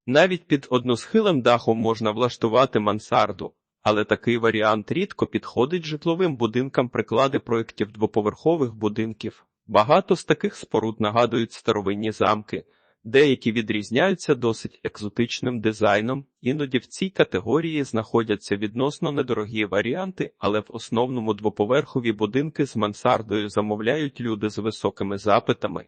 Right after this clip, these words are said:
і роблять їх частіше не за типовими, а за індивідуальними проектами. При розгляді мансардних будинків важливо уникнути плутанини в поняттях.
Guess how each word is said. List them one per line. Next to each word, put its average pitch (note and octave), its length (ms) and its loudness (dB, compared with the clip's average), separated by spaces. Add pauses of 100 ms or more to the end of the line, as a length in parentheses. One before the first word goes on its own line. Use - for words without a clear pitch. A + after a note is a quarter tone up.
(140)
і A2+ 100 -2
роблять A2 460 -2
їх G#2+ 160 -6
частіше - 600 -4
не A2 120 0
за G2+ 160 0
типовими, G#2 640 -2 (260)
а A2 120 4
за B2 160 2
індивідуальними A2 880 0
проектами. A2 640 -4 (120)
При A#2+ 140 0
розгляді B2 500 0
мансардних G#2+ 680 -2
будинків A#2+ 600 -2
важливо G#2+ 580 -2
уникнути A2 500 -2
плутанини D#3 640 -2
в D#3+ 100 -12
поняттях. A#2+ 800 -4